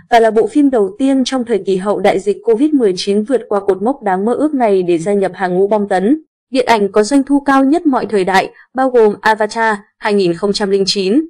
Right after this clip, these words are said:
Avengers, Endgame, hai nghìn không trăm mười chín, Titanic, một nghìn chín trăm chín mươi bảy, Star Wars, Episode bảy, The Force Awakens, hai nghìn không trăm mười lăm,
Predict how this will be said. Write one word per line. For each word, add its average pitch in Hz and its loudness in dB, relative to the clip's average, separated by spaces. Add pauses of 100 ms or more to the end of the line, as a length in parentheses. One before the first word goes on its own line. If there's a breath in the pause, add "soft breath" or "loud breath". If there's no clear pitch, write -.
(160)
Avengers, 220 0 (200)
Endgame, 214 2 (200)
hai 220 -2
nghìn 185 0
không 185 -4
trăm 202 -4
mười 185 0
chín, 190 0 (400)
Titanic, 202 0 (240 loud breath)
một 233 4
nghìn 226 0
chín 220 -4
trăm 277 0
chín 233 -2
mươi 269 2
bảy, 196 0
Star 208 -4
Wars, 208 2 (200 loud breath)
Episode 220 0
bảy, 202 0 (200)
The 247 0
Force 226 -2
Awakens, 208 -2
hai 214 -2
nghìn 190 2
không 196 -2
trăm 196 -2
mười 180 0
lăm, 196 -2